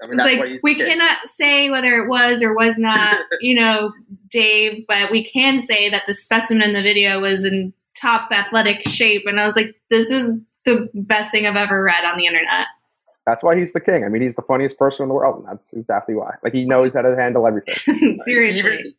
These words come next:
Speaker 1: even a few weeks ago, when the Patriots, like, I forgot what game, the Patriots got embarrassed, and he was just coming home from Miami on a private plane, just, like, posting videos, like, "I, I have no internet, I can't, I don't know what happened in the N F L today." But it, he's, he's perfect. I mean, he's the funniest person. He's the king.
Speaker 2: No arguments there.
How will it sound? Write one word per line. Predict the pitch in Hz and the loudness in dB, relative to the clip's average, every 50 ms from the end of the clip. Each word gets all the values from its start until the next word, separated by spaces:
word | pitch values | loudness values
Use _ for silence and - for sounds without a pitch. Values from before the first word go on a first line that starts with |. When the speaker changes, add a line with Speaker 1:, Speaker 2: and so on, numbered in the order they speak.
| _ - | _ -4
Speaker 1:
even | 190 202 185 202 208 | -2 0 2 2 0
a | 220 | 0
few | 220 202 208 | 0 2 2
weeks | 208 208 190 - - | 2 2 0 -2 -2
ago, | 135 135 127 123 123 127 | 0 2 4 4 4 2
when | 127 123 120 117 113 | 0 -4 -6 -8 -10
the | 117 127 | -10 -6
Patriots, | - - 185 175 - - 151 139 131 - - - | -2 0 2 2 0 2 0 0 0 0 0 0
like, | 135 127 123 - | 0 0 2 2
I | 127 135 135 | 0 0 0
forgot | - 165 156 147 139 | 0 0 2 2 2
what | 135 135 | 2 0
game, | 151 135 127 110 | 0 0 0 0
the | |
Patriots | - 135 127 123 - 117 - | 0 0 -2 -2 -2 -2 -2
got | 135 120 | 0 0
embarrassed, | 110 113 120 117 113 113 110 107 - | 0 2 2 4 4 4 2 0 0
and | 127 127 | 0 0
he | 131 | 0
was | 123 | 0
just | 127 - | 0 -2
coming | - 135 127 131 | -2 0 0 2
home | 131 127 | 0 0
from | 131 147 | 0 0
Miami | 131 120 120 120 117 117 120 123 | 0 2 2 4 2 2 2 0
on | 120 113 | 0 -2
a | 113 | 0
private | 113 131 127 120 117 117 - | 2 2 2 2 2 0 0
plane, | 123 123 123 127 135 - _ - - _ _ _ - | 0 2 2 0 -2 -4 _ -20 -20 _ _ _ -2
just, | 135 - | 0 2
like, | 143 131 - | 0 2 2
posting | - 139 135 135 - 135 123 | 2 2 2 2 0 -2 0
videos, | 123 127 127 131 131 127 123 | 2 4 4 4 4 2 0
like, | 120 117 110 | -2 -2 2
"I, | 117 120 113 | 2 2 2
I | - 127 | 4 2
have | 135 127 127 | 2 2 2
no | 127 127 | 2 2
internet, | 131 127 - 139 135 131 127 | 2 0 0 0 0 2 2
I | 123 117 | 2 2
can't, | - 131 131 107 | 0 0 2 2
I | 113 | 2
don't | 113 120 123 | 2 2 0
know | 123 117 | 0 2
what | 117 127 | 4 4
happened | 123 113 120 117 | 2 2 2 0
in | 120 | -2
the | 120 | -2
N | 110 | -2
F | 110 - | 0 0
L | 120 117 - - | 0 0 2 2
today." | 139 131 131 135 - _ _ _ _ _ _ _ _ | 2 2 2 0 -4 _ _ _ _ _ _ _ _
But | - 131 - - | 0 0 2 2
it, | 139 135 - | 0 0 0
he's, | 135 143 135 - - | -2 -2 -2 -6 -10
he's | - - | -6 -2
perfect. | - 220 - - - 110 | -2 -2 -2 -2 -2 0
I | 117 | 0
mean, | 120 120 131 | 2 2 2
he's | 131 127 120 | 0 0 0
the | 131 | 0
funniest | - - 135 135 135 - - | 0 0 0 0 -2 0 0
person. | 135 120 - - 117 | 0 0 0 -2 -4
He's | 123 120 | -6 -6
the | - - | -4 -2
king. | - 139 - - _ _ _ _ _ _ _ - | -2 -4 -4 -6 _ _ _ _ _ _ _ -6
Speaker 2:
No | 208 202 196 | -4 -2 0
arguments | 190 196 196 196 185 175 170 170 175 175 - - - | 2 2 2 2 0 -2 -4 -6 -6 -8 -10 -8 -4
there. | - 190 180 175 175 185 185 - | -2 0 0 0 -2 -4 -8 -10